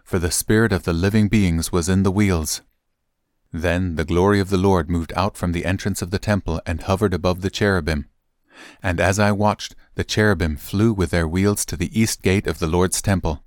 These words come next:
and the glory of the God of Israel hovered above them. These were the same living beings I had seen beneath the God of Israel when I was by the Kebar River. I knew they were cherubim, for each had four faces and four wings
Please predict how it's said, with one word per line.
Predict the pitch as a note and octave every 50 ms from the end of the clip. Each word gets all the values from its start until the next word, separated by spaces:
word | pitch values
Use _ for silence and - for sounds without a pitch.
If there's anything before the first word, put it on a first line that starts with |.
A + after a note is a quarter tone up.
| - - _ - - - - - -
and | F#2 F#2 F2+
the | E2+ F#2
glory | E2+ G2+ G2 G#2 A2 A#2 A2 G2+ F2 D#2
of | D2+ D#2+
the | - G2
God | - - G#2 G#2 A2 G#2
of | G2+ G2+
Israel | - A#2 A#2 G2+ F#2+ F#2 F2+ E2 D#2+ D2+
hovered | C#2 D2 G2+ G#2+ G#2+ A#2 G#2 A2
above | G#2 G#2 G#2+ G#2+ F#2 E2+
them. | F2+ E2+ D#2 D2 C#2 _ _ _ _ _ _ _ _ _ _ _ _ _ _ _ _ _ _ -
These | G#2 G2 F#2+ G2+ A2 A2+ G#2+ -
were | G2 F2
the | D#2+ F2
same | - - - A2+ A2+ G#2+ F#2
living | E2+ F#2+ G#2+ A#2 A#2 A2+
beings | G2+ A#2+ A#2 G#2+ F#2 E2+ D#2 - -
I | F2 E2+
had | D#2+ F2 -
seen | - - - A#2 A#2 G#2+ F2
beneath | - E2+ E2+ F#2 G2+ G2 -
the | - F2+
God | D#2+ G#2 F#2+ G2 G#2+
of | G#2 F2
Israel | - G#2 A2 G2 - G2 F2 D#2+ D#2 D2+ _ - - - -
when | - F2+ F2
I | F#2 F#2+
was | F#2+ F2+ F#2 D#2+
by | - F2+ F2+ F#2
the | F2 F2+
Kebar | - - E2+ E2 F2 F#2 G2 F#2+
River. | G2 G2 E2+ F2+ D#2 D2+ - _ _ _ _ _ _ _ _ _ _ _ - - - - - -
I | G#2+ F#2 F#2
knew | F2 F2 G2+ A#2 B2+ B2+
they | A2 G#2 F#2
were | F#2 F2+ F#2+
cherubim, | - - - A#2+ A2+ G#2+ G2 D#2 E2 D#2 D2+ - - - -
for | _ - - G#2 F#2
each | - B2 B2 - -
had | - F2+ -
four | - - - A2 A2+ G#2+
faces | - - G#2 G#2+ G2+ - A2+ G2
and | F#2+ E2+ E2+
four | - - - A2 A2 A2+
wings | G#2+ G2+ A2 G2+ F#2+ E2+ - -